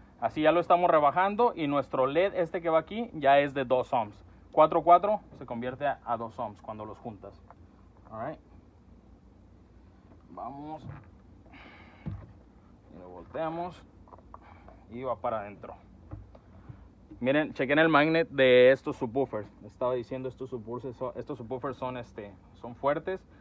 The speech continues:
Son los W D X. Ya los hemos utilizado antes. Este, son, le digo, los que estamos utilizando nosotros, pero en doce pulgadas. All right. Nos aseguramos que nuestros cables estén bien. Y los sentamos ahí.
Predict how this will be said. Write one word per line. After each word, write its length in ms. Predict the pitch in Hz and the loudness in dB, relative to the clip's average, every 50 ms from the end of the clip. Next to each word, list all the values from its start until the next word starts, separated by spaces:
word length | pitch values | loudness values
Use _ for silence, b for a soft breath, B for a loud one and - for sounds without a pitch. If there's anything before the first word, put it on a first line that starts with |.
| B B B | B B B
Son 180 | - - 127 120 | -16 -10 -8 -6
los 140 | 120 113 113 | -6 -4 -4
W 260 | 117 120 123 123 117 | -4 -4 -4 -4 -6
D 280 | 113 117 120 127 147 | -6 -6 -6 -4 -4
X. 200 | 160 160 - - - | -6 -8 -12 -16 -10
Ya 120 | 123 120 | -8 -6
los 180 | 117 123 120 - | -6 -6 -8 -10
hemos 320 | 120 120 123 120 113 - | -10 -10 -10 -12 -12 -12
utilizado 720 | - 139 - - 123 120 113 113 - 131 127 123 113 - 123 | -14 -14 -12 -12 -12 -12 -10 -6 -4 -4 -4 -4 -6 -8 -6
antes. 540 | 135 151 156 147 - 139 135 135 - - - b b b b b - - | -6 -6 -6 -6 -8 -8 -10 -10 -12 -16 -20 b b b b b -20 -16
Este, 680 | - 113 113 107 107 - - - 113 110 113 113 113 113 | -12 -10 -10 -10 -12 -16 -14 -12 -10 -8 -6 -6 -6 -8
son, 300 | 110 - 120 117 120 120 | -8 -8 -10 -10 -8 -8
le 80 | 123 120 | -10 -10
digo, 200 | 117 120 120 117 | -10 -10 -10 -10
los 160 | 117 110 - | -10 -12 -12
que 80 | - 117 | -14 -16
estamos 380 | 101 - - 123 131 127 113 - - - - - - | -12 -8 -8 -6 -6 -6 -8 -10 -16 -20 -20 -18 -12
utilizando 540 | 135 135 123 135 123 120 110 131 131 139 | -12 -10 -8 -8 -8 -6 -6 -6 -6 -6
nosotros, 440 | 131 120 113 147 160 165 202 202 202 - | -6 -6 -6 -6 -6 -6 -6 -10 -8 -6
pero 200 | 143 135 127 123 | -6 -4 -4 -4
en 80 | 120 120 | -6 -6
doce 220 | 127 127 131 131 | -6 -6 -8 -10
pulgadas. 440 | 117 - 117 110 110 104 101 104 - - - b b b b b b b b b b - | -12 -10 -10 -8 -8 -8 -10 -12 -14 -18 -20 b b b b b b b b b b -12
All 140 | 113 117 143 | -8 -6 -6
right. 140 | 170 - - - b b b b b b - - | -6 -8 -10 -20 b b b b b b -20 -16
Nos 100 | 107 107 | -14 -10
aseguramos 460 | - 120 113 113 117 127 139 143 - | -8 -6 -4 -2 -2 -2 -2 -4 -6
que 80 | - 117 | -6 -6
nuestros 340 | 117 113 - 127 113 - | -6 -6 -6 -8 -8 -6
cables 280 | - 127 120 127 123 113 | -4 -4 -2 -2 -4 -6
estén 320 | 113 - - 135 135 143 | -10 -10 -8 -6 -6 -4
bien. 260 | 147 165 185 208 202 - - - - - - - - - - - - - - - 98 95 - - - - - 107 | -2 -2 -2 -4 -4 -8 -12 -20 -20 -20 -20 -20 -20 -20 -20 -20 -16 -10 -8 -8 -8 -8 -10 -18 -20 -20 -16 -14
Y 80 | 110 | -12
los 160 | 104 101 98 | -10 -10 -10
sentamos 460 | 104 101 95 - 104 98 104 98 - - | -12 -14 -10 -8 -8 -8 -8 -10 -12 -14
ahí. 100 | 95 | -18